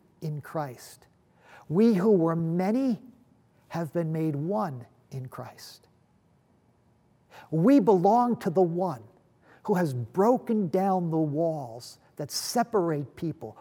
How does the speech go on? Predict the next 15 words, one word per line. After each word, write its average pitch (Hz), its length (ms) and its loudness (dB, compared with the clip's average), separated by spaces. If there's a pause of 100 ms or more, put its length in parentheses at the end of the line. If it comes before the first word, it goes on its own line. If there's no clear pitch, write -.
from 151 480 -8
God 202 500 -4 (420)
and 160 240 -10
from 151 380 -6
each 139 240 -12
other. 120 300 -16 (1040)
The 185 80 2
one, 233 420 2 (320)
the 190 120 2
one 240 220 4
who 208 140 6
came 214 400 0
into 226 380 -2
the 226 160 -4
world 196 560 -4